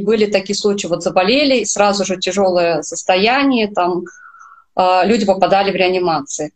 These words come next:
то в этом году поражение будет медленнее. А,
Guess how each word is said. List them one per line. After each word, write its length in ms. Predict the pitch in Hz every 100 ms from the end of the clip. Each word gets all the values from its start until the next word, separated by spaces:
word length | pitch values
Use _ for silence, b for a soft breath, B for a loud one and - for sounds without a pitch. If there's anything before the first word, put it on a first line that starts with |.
| _ _ _
то 420 | - 233 220 208 185
в 80 | 208
этом 300 | 277 311 285
году 480 | 233 202 240 285 - _ _ -
поражение 540 | 208 202 240 311 269
будет 420 | 202 247 247 233 - _ _ _ _ _ _ _
медленнее. 800 | 214 185 - 196 262 311 359 359 - _ _ b b b b b _ _
А, 500 | 202 214 220 220 220